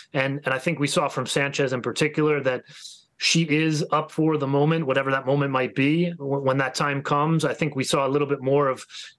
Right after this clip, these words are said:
Kristie Mewis, first time starting in about a year, over a year now. And, and a player who, you know, you look at this She Believes Cup, and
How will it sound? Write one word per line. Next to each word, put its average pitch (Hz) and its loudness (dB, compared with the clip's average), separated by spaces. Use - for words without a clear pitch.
Kristie 160 0
Mewis, 147 2
first 151 -2
time 131 -2
starting 139 0
in 123 -2
about 120 0
a 120 -4
year, 135 2
over 127 2
a 131 0
year 135 2
now. 139 0
And, 123 -2
and 123 0
a 123 0
player 147 0
who, 131 0
you 156 2
know, 147 2
you 143 2
look 170 0
at 156 -2
this 143 0
She - 0
Believes 156 2
Cup, 175 -2
and 131 -6